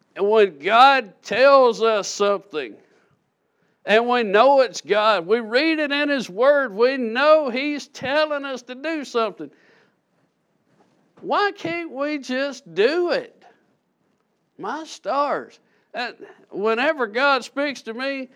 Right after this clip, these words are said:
you know how I put Him off? I make it sound real spiritual. Hey, can y'all imagine what I might say when, when somebody calls and, and I know it's God speaking and saying, "Hey,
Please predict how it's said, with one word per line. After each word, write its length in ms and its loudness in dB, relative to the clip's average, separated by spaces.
you 300 -8
know 260 -2
how 300 -2
I 20 -6
put 300 -2
Him 160 -8
off? 400 -6
I 120 -10
make 300 -4
it 120 -12
sound 400 -4
real 260 -4
spiritual. 680 -4
Hey, 360 -12
can 220 -6
y'all 400 -2
imagine 720 -2
what 180 -2
I 180 2
might 440 -2
say 640 -4
when, 500 -4
when 180 -8
somebody 720 -4
calls 680 0
and, 200 -6
and 160 -2
I 140 2
know 420 0
it's 200 -6
God 420 0
speaking 480 -4
and 80 -10
saying, 300 -6
"Hey, 340 0